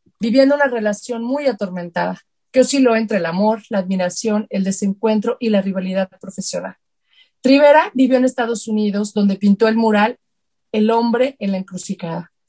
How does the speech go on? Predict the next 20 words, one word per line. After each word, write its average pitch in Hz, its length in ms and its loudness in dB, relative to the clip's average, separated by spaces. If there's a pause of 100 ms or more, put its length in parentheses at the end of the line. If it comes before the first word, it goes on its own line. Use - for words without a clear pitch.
(160)
en 214 100 6
el 208 120 6
Rockefeller 208 520 2
Center 247 480 4
de 220 80 0
Nueva 175 240 2
York, 170 240 -6
Center 226 400 -2
de 214 120 2
Nueva 170 200 0
York, 175 220 -10 (840)
incluyendo 269 580 4
la 240 120 2
figura 208 320 2
de 226 100 0
Lenin 214 420 0
en 240 140 -2
un 262 80 2
sitio 262 280 0
destacado, 226 600 -2